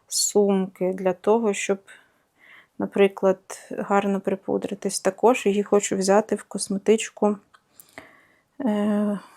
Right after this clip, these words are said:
лютого. Заодно зараз і зберемо цю косметичку. Ну, за кадром вже підготов-,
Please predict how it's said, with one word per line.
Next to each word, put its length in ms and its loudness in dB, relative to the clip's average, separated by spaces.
лютого. 540 0
Заодно 500 2
зараз 380 0
і 120 0
зберемо 520 -2
цю 160 -6
косметичку. 840 -4
Ну, 220 -2
за 120 -4
кадром 400 -4
вже 160 -6
підготов-, 600 -2